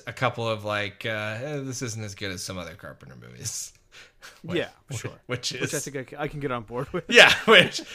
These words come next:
Speaker 1: which I think we can all sort of agree, like, "Yeah, I think that's about right. This is a fine movie that's, uh,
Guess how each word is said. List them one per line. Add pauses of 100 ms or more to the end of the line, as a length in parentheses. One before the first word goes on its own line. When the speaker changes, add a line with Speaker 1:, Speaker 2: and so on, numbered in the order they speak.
(280)
Speaker 1:
which
I
think
we
can
all
sort
of
agree,
like,
"Yeah,
I
think
that's
about
right.
This
is
a
fine
movie
that's,
uh,